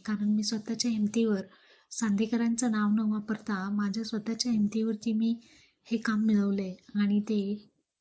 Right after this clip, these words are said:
मला खूप यशस्वी करणार आहे. एकामागे एक बघ मला कशी कामं मिळतात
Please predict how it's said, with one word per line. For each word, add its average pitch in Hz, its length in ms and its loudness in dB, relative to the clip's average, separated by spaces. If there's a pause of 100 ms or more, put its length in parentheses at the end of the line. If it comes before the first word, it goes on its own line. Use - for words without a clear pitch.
(240)
मला 208 280 2 (280)
खूप 220 260 0
यशस्वी 214 480 0
करणार 190 380 -4
आहे. 190 280 -6 (160)
एकामागे 208 500 2
एक 208 200 -2
बघ 208 200 2
मला 208 240 2
कशी 214 220 -2
कामं 190 320 -2
मिळतात 185 300 -6